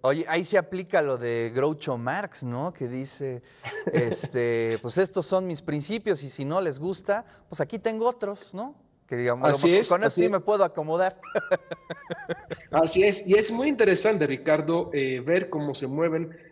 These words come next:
Speaker 2: eh, las fichas en estos países, porque pueden también, eh, digamos, eh,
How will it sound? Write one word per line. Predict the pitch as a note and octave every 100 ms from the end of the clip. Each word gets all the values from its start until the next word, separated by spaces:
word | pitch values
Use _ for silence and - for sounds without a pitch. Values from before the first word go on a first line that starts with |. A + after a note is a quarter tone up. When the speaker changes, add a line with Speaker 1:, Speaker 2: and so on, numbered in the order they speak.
| -
Speaker 2:
eh, | C3 B2+
las | C3 C3
fichas | - G3 E3 C3+
en | C3
estos | - C#3+
países, | - C#3 D#3+ E3
porque | - C#3+ C#3+
pueden | C#3 G3+ A3 B3+
también, | C#3+ C3+ D3 E3+ - - -
eh, | C3 C3+ B2+ B2+
digamos, | C3 D3+ E3+ E3 -
eh, | C3+